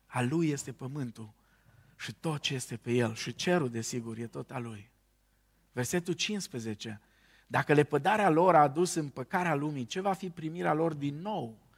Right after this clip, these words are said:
decât viață din morți? Pentru că Dumnezeu este credincios, promisiunile sale în legătură cu poporul său din vechime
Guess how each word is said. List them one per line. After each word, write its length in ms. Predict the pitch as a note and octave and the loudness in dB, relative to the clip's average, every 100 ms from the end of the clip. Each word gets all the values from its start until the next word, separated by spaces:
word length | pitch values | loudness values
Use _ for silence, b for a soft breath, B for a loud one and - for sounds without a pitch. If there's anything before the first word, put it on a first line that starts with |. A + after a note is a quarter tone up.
| b b | b b
decât 340 | C3 B2+ C#3 C3 b | -8 -6 -6 -10 b
viață 380 | - B2+ A2+ - | -2 2 2 0
din 240 | A#2+ B2+ D#3 | -10 -12 -12
morți? 680 | G3+ F3+ A2 - - - - _ _ _ _ _ _ _ _ B B B | -10 -10 -10 -8 -8 -8 -10 _ _ _ _ _ _ _ _ B B B
Pentru 180 | F#3 F#3 | 6 6
că 80 | G3 | 6
Dumnezeu 480 | F#3+ F#3 D3+ G#3+ D4 | 6 6 6 6 6
este 260 | C#4 - | 4 0
credincios, 800 | G3 F3 D#3 D3 C3 A#3+ B3 C#3 | 2 2 2 -2 -4 4 4 4
promisiunile 600 | - D3+ D3+ C#3 C4 B3 | 0 0 0 -4 -2 0
sale 320 | E3 G#3 G#3+ | 2 4 4
în 80 | F3+ | 4
legătură 480 | E3 D3+ C#3+ A3 G3 | 4 4 0 0 0
cu 100 | E3 | 0
poporul 380 | D#3 C#3 F#3 E3+ | -8 -6 -4 -4
său 220 | - E3+ | -2 -4
din 200 | D3+ C#3+ | -4 -6
vechime 760 | B2+ B2 - E3+ A#2 G#2+ A2+ | -6 -6 -6 -6 -4 -4 -6